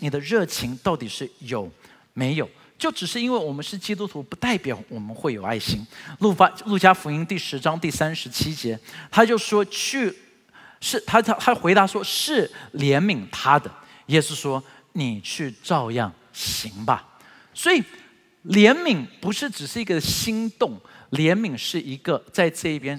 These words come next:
要带出来的一个的行动。在这边你就发现到，他说爱心里头哈，是借着善良的小举动来培养爱心。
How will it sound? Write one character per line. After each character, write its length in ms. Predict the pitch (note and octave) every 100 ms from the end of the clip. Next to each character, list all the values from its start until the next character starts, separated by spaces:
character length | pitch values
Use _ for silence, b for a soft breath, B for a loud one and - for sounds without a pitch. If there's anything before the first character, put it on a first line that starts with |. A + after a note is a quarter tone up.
| -
要 120 | F3
带 300 | D3 - A3
出 300 | D#3 - D3
来 160 | B2+ A2
的 100 | A#2+
一 80 | A2
个 100 | A#2+
的 80 | A2
行 400 | - - F2+ A#2+
动。 140 | A3 - B B B B
在 160 | - G3
这 180 | A3 G3
边 180 | F#3+
你 120 | D3+ C3
就 100 | F#3
发 180 | F3+
现 180 | F3+ F3
到， 140 | D#3 C#3
他 160 | -
说 200 | G#3+ A3 -
爱 160 | C4+
心 240 | A3 - G#3
里 80 |
头 160 | B2+ B2+
哈， 160 | A#2 B2 B -
是 100 | A#3
借 240 | - C4
着 160 | G3+ D#3+
善 460 | - - C4 G#3
良 180 | D3 B2+
的 100 | D3+
小 400 | C3+ - C3+ E3+
举 180 | A3 -
动 240 | A2+ D3+ A2
来 180 | G#2+ A#2+
培 340 | - A2+ B2
养 120 | B2 - B B B B _
爱 160 | C#3
心。 360 | A2+ - G#2+